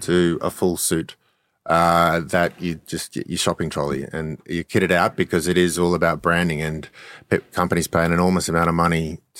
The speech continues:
to ensure that during that period you're just wearing Nike or you're just drinking Powerade. Um, and so that's, you know, part of the deal, but it's, you're very fortunate to, to literally get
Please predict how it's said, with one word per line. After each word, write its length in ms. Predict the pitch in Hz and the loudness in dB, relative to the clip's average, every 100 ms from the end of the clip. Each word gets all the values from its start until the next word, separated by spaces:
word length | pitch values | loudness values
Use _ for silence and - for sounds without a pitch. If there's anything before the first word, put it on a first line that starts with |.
| - | -14
to 220 | - 82 82 | -4 -2 0
ensure 400 | 82 95 85 82 | 0 0 2 2
that 160 | 82 | 0
during 260 | 78 87 90 | 0 2 2
that 140 | 87 | 0
period 300 | - 87 101 | 0 2 4
you're 120 | 87 80 | 2 0
just 260 | 80 78 | -2 -2
wearing 360 | 90 85 82 80 | -2 -2 -2 -6
Nike 500 | - 87 82 - 73 _ - | -4 0 0 -2 -14 _ -6
or 80 | 78 | -4
you're 80 | |
just 360 | 76 85 80 - - - | 0 0 0 -4 -12 -14
drinking 420 | - 90 85 85 82 | -2 -2 0 -2 -2
Powerade. 520 | - 85 80 76 76 _ _ _ _ - | 0 0 2 0 -4 _ _ _ _ -2
Um, 560 | 82 80 82 85 82 - - | 2 4 2 2 0 -2 -2
and 340 | 87 82 80 | 0 0 -2
so 180 | - 87 | 0 0
that's, 540 | 87 82 - - - - | 2 0 -2 -4 -6 -12
you 80 | - | -10
know, 160 | 76 - - _ _ | -8 -8 -14 _ _
part 160 | - 82 | -2 0
of 100 | 82 | 0
the 80 | 78 | -2
deal, 280 | 82 82 80 | 0 0 2
but 120 | 82 | 0
it's, 360 | 67 87 - | 0 -2 -4
you're 100 | - | -2
very 480 | 92 104 98 90 80 - _ _ | 0 2 4 4 2 -6 _ _
fortunate 440 | - 92 - 82 - _ _ _ _ - | -2 -2 0 -4 -4 _ _ _ _ -6
to, 280 | - 82 78 | -2 0 -2
to 160 | - | -4
literally 380 | 80 82 - 80 | -4 -4 -4 -10
get 200 | 73 85 | -6 -8